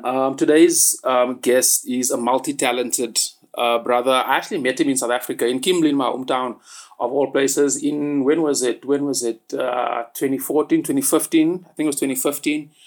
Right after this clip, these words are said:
Um, I met him as a writer, but I know he's a multi-talented artist, and when we're covering all of that. So today we're talking to Yaba Ibo Mandingo. He's from, he's originally from, um, Antigua.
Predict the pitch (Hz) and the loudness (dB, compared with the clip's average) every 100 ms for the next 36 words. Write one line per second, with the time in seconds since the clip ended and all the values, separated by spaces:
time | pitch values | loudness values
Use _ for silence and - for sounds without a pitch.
0 | - - - 131 135 143 143 147 - 156 | -20 -20 -10 -4 0 2 2 2 0 0
1 | 175 - 208 151 123 123 139 160 165 165 | 0 2 0 0 0 0 0 2 2 0
2 | - _ _ _ _ 139 151 151 165 156 | -12 _ _ _ _ 2 4 4 4 4
3 | 131 135 143 139 131 135 135 127 123 127 | 2 0 0 0 0 0 0 0 0 0
4 | 135 135 143 143 170 151 151 147 143 127 | 0 0 0 2 2 0 0 2 2 0
5 | 123 143 175 202 180 165 147 147 127 120 | 0 0 0 2 0 0 0 0 4 2
6 | 131 135 - 143 139 131 120 120 123 127 | 2 0 0 0 0 0 -2 -2 0 2
7 | 131 - - - - - - - _ 180 | 0 -4 -20 -18 -16 -16 -20 -20 _ 0
8 | 220 254 - 277 254 262 247 - 240 254 | 2 2 2 4 4 4 0 0 2 4
9 | 254 285 269 240 220 208 - 175 175 170 | 4 4 4 4 2 0 -2 2 2 2
10 | 170 160 160 180 180 208 | -2 -2 2 2 4 2